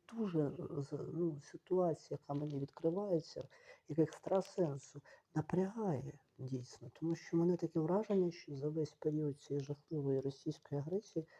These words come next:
наступає такий момент, коли Росія буде щоденно знищувати,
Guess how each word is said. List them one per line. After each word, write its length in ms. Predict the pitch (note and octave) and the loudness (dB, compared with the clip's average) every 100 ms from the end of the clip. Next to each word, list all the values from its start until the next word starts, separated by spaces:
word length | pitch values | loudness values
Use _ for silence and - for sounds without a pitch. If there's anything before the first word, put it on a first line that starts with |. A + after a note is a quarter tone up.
| - - D#3+ | -20 -6 -6
наступає 480 | - D#3 - E3+ | -4 -6 4 4
такий 320 | E3 D#3 - E3 | 4 0 0 2
момент, 320 | D#3+ G3 G#3+ | 4 4 4
коли 240 | - D#3+ | 2 4
Росія 480 | D#3+ D#3+ - G3+ F3 | 4 2 -2 2 2
буде 340 | C#3 E3 D3 D3+ | 2 0 2 0
щоденно 800 | - - E3+ D#3 D3+ C3 A#2+ C#3 - - _ | -2 2 4 6 4 2 0 -6 -8 -20 _
знищувати, 920 | D#3 D3 E3+ G#3 - - C3 B2+ - | -6 2 2 2 -2 -6 -6 -6 -6